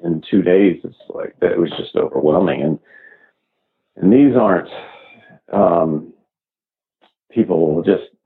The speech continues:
seeking money and trying to, you know, <laughs> these are legitimate cases is what I'm trying to say. And al-, almost all of them qualify. Uh, and the ones that don't are heartbreaking,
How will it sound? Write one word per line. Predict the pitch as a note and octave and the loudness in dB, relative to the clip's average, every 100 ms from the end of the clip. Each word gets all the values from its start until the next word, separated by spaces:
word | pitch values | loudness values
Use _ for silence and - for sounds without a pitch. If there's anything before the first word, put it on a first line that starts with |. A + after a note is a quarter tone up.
| - - | -12 -4
seeking | G#2 F#2+ F2 E2+ | -2 0 0 2
money | F2 F2+ F2+ E2 | 2 2 2 0
and | D2+ | -2
trying | - F2+ E2 | -6 -4 0
to, | D#2+ - | 0 0
you | G#2 | 0
know, | E2 C#2+ - | 0 0 -4
<laughs> | - - - - _ _ _ _ _ - | -10 -12 -12 -12 _ _ _ _ _ -2
these | G#2 C3 A#2+ | 2 2 2
are | A#2 | 2
legitimate | A#2+ F#3 D#3+ B2 - | 2 2 2 0 0
cases | C3 - F#2+ E2+ | -2 -2 -6 -4
is | |
what | E2 E2+ | -4 -6
I'm | |
trying | - D#2+ - | -8 -12 -12
to | - | -10
say. | - - - _ _ _ _ _ _ _ _ _ _ - | -8 -8 -12 _ _ _ _ _ _ _ _ _ _ -2
And | A#2+ G#2+ | 0 2
al-, | G#2 | 0
almost | - C3+ A2+ - | 2 0 0 0
all | G#2 G2+ | 2 2
of | E2+ | 0
them | D2+ | -4
qualify. | - F2 G1+ - - - - - _ _ _ _ _ _ | -8 -6 -6 -8 -12 -12 -16 -20 _ _ _ _ _ _
Uh, | F2 F2 E2 - | -12 -10 -10 -8
and | F2+ | -2
the | F2+ | 2
ones | G#2+ F#2+ | 2 0
that | D#2+ | -2
don't | - G2+ E2 | 0 2 2
are | D#2 | -2
heartbreaking, | G#2+ A#2+ - - - - | -2 -4 -2 -6 -6 -12